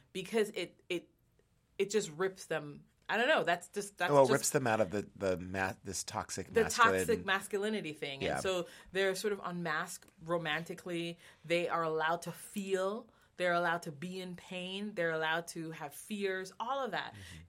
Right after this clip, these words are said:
Speaker 1: Just think about every show that you've ever seen with a male lead. They're just entirely inaccessible as emotional beings. I don't know what, who those people are. I mean,
Speaker 2: Well, you
Speaker 1: and
Speaker 2: know,
Speaker 1: that's
Speaker 2: growing
Speaker 1: a nice
Speaker 2: up,
Speaker 1: fantasy, but
Speaker 2: growing up
Speaker 1: I
Speaker 2: as,
Speaker 1: don't like
Speaker 2: like,
Speaker 1: it.
Speaker 2: a young gay boy, I remember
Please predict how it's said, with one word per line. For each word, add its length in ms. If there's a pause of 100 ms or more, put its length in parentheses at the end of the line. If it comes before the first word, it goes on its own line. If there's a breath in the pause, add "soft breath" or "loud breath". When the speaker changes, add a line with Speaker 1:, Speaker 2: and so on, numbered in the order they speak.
(160)
Speaker 1:
Just 160
think 240
about 220
every 260
show 320
that 140
you've 160 (100)
ever 180
seen 380
with 140
a 40
male 320
lead. 380 (320)
They're 160
just 260 (180)
entirely 680
inaccessible 560
as 120
emotional 460
beings. 420
I 60
don't 140
know 80
what, 120
who 120
those 180
people 300
are. 180 (320 loud breath)
I 60
mean, 80
Speaker 2:
Well, 80
you 80
Speaker 1:
and 40
Speaker 2:
know, 60
Speaker 1:
that's 100
Speaker 2:
growing 280
Speaker 1:
a 20
nice 180
Speaker 2:
up, 60
Speaker 1:
fantasy, 480
but 160
Speaker 2:
growing 300
up 180
Speaker 1:
I 60
Speaker 2:
as, 60
Speaker 1:
don't 80
like 180
Speaker 2:
like, 80
Speaker 1:
it. 160
Speaker 2:
a 80
young 260
gay 200
boy, 300 (760 soft breath)
I 140
remember 420